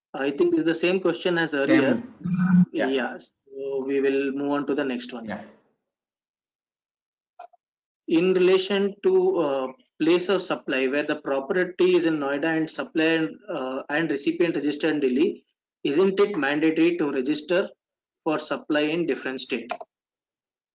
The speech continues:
Speaker 2: Yeah, so Pratik ji, uh, my, uh, you know, on a lighter note, this is an out of syllabus question. So this is a registration chapter. However,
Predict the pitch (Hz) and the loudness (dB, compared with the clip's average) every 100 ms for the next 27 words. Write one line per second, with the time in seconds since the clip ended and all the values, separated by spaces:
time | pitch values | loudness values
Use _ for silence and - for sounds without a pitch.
0 | _ _ _ _ _ - 143 131 - - | _ _ _ _ _ 0 2 2 0 -8
1 | - 156 143 139 131 131 147 175 160 143 | -2 4 6 6 4 2 0 2 0 2
2 | 165 165 131 131 131 127 123 127 139 139 | 2 2 2 2 4 2 2 2 2 2
3 | 139 131 120 123 120 117 113 110 107 120 | 2 2 2 2 4 4 2 0 -2 -8
4 | 123 127 123 127 123 127 135 156 135 139 | -6 -6 -4 -2 0 0 0 0 -2 -2
5 | 139 143 131 120 - 139 139 120 123 156 | -4 -6 -10 -10 -8 -4 -2 0 0 0
6 | 151 - 139 135 - 135 120 135 - - | -2 -2 -2 -2 -2 -6 -6 -8 -8 -12
7 | _ _ _ _ _ - 143 120 - 143 | _ _ _ _ _ -4 -2 -2 0 2
8 | 139 127 127 135 - 151 147 135 127 - | 2 2 0 -2 -4 -4 -4 -2 -2 -2
9 | 190 - - _ _ - 196 233 190 185 | -6 -10 -18 _ _ -4 2 4 4 2
10 | - | 0